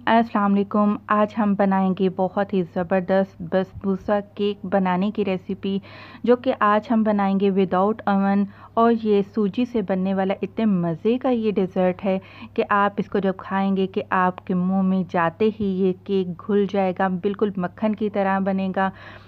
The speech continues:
तो ज़बरदस्त केक बनाने के लिए आपको पहले चाहिए होगा एक देचका, जिसको आपने प्रीहीट करना है। आपने इसके अंदर स्टैंड रख देना है या कोई भी स्टील की प्लेट को उल्टा करके रख दीजिएगा और पन्द्रह मिनट के लिए मीडियम फ्लेम पर आपने इसको प्रीहीट कर लेना है।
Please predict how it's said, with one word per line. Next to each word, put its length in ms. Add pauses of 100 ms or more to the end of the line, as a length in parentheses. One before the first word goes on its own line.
(140)
तो 80
ज़बरदस्त 640
केक 240
बनाने 440
के 140
लिए 280
आपको 420
पहले 400
चाहिए 360
होगा 480
एक 200
देचका, 560
जिसको 320
आपने 300
प्रीहीट 600
करना 340
है। 280 (360)
आपने 280
इसके 220
अंदर 200
स्टैंड 520
रख 180
देना 220
है 200
या 120
कोई 240
भी 140
स्टील 400
की 160
प्लेट 320
को 120
उल्टा 260
करके 320
रख 220
दीजिएगा 420
और 80
पन्द्रह 380
मिनट 200
के 120
लिए 140
मीडियम 340
फ्लेम 260
पर 180
आपने 280
इसको 200
प्रीहीट 500
कर 200
लेना 280
है। 300